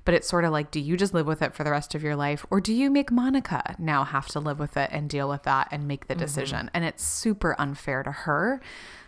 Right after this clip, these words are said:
Speaker 1: Um, yeah. So it's, it's not great either way.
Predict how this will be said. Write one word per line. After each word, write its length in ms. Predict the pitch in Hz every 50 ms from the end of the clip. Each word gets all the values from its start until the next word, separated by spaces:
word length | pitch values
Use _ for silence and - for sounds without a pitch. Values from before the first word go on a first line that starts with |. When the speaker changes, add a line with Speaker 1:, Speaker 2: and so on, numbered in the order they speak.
| - -
Speaker 1:
Um, 640 | - 160 160 156 147 143 143 143 143 139 143 147 147 - _ - - - _ _ _ _ _ -
yeah. 460 | 170 170 165 156 143 131 123 - 151 156 - - - - - _ - _ _ _ _ _ _ _ - -
So 500 | - - - 170 160 156 156 151 156 156 - - -
it's, 280 | 185 180 - - - - - - - - - - -
it's 160 | 208 208 -
not 240 | 226 226 220 208 202
great 220 | - 208 208 185
either 240 | 175 160 - 143 151
way. 280 | - - - - -